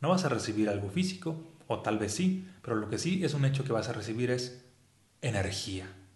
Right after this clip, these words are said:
Mucha energía. Esto es utilizar la espiritualidad a tu favor. Dar para recibir es invertir.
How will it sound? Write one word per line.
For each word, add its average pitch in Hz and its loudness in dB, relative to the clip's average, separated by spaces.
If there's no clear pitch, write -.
Mucha 123 4
energía. 95 -6
Esto 110 -2
es 101 -2
utilizar 113 0
la 104 0
espiritualidad 101 -2
a 110 -2
tu 101 -4
favor. 98 -6
Dar 104 0
para 104 0
recibir - -6
es 104 -2
invertir. 92 -4